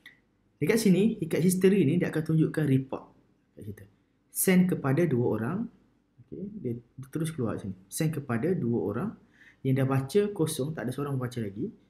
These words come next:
Yang klik pun kosong. So, sekarang ni saya salah seorang yang dapat tadi message ni.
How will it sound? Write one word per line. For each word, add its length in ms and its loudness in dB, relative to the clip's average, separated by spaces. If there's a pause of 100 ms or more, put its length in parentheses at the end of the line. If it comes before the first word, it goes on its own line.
(140)
Yang 160 -4
klik 240 -2
pun 80 -2
kosong. 320 -6 (480)
So, 320 -10 (600)
sekarang 260 -4
ni 60 0
saya 240 4
salah 240 -2
seorang 320 0 (240)
yang 160 0
dapat 240 -6
tadi 160 -4
message 320 -4
ni. 80 -6